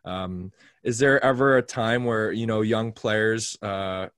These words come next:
expect certain things out of your therapy room?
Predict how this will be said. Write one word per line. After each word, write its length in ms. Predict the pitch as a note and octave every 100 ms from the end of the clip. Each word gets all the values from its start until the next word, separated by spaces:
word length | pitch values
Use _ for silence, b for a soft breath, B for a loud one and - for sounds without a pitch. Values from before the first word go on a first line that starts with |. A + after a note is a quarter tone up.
| -
expect 500 | A2+ - - A2 -
certain 320 | - A2 A2
things 380 | - G#2+ A2+ A2+
out 140 | G#2+
of 220 | G#2+ G2+ G#2
your 160 | G#2+
therapy 480 | G#2+ - G#2 G#2+ B2+
room? 420 | A#2 A#2+ C3 C#3+